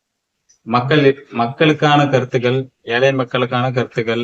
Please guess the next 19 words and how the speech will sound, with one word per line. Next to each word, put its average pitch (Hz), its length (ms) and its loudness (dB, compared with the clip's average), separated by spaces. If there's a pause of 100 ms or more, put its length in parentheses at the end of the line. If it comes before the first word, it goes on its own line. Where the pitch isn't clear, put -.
(120)
கேப்டனுடைய 147 520 0
படம் 123 300 -4
எல்லாமே 127 440 2
மக்கள் 120 380 -2
எப்படி 131 320 2
வாழ 123 300 2
வேண்டும், 123 320 -2
அதிகாரிகள் 127 520 0
எப்படி 127 200 -4
சரியா 120 340 0
நடந்து 120 360 -2
கொள்ள 120 200 2
வேண்டும், 113 380 -2 (800)
இன்னும் 147 280 0
நிறைய 156 440 4 (640)
நல்ல 139 260 0
கருத்தை 135 300 0
தான் 139 220 4
வந்து 127 260 2